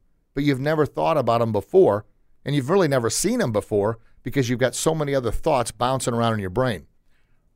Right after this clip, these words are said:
Here's another challenge for you, Austin. You, you've heard me talk about it, but i-, if you remember it, I'm gonna be super impressed. You always impress me anyway. This is a tough one, I know. What's the average number of thoughts, um, a person has in a day?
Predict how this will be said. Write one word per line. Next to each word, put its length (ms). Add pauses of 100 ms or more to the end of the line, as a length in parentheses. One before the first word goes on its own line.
(140)
Here's 120
another 180
challenge 360
for 120
you, 80
Austin. 360
You, 100
you've 160
heard 140
me 60
talk 260
about 220
it, 100
but 100 (800)
i-, 240
if 140
you 80
remember 280
it, 40
I'm 80
gonna 100
be 140
super 280
impressed. 440
You 60
always 140
impress 300
me 120
anyway. 340 (1000)
This 80
is 60
a 20
tough 220
one, 240
I 100
know. 240 (600)
What's 180
the 140
average 260
number 240
of 60
thoughts, 520 (160)
um, 460 (560)
a 180
person 320
has 220
in 80
a 80
day? 260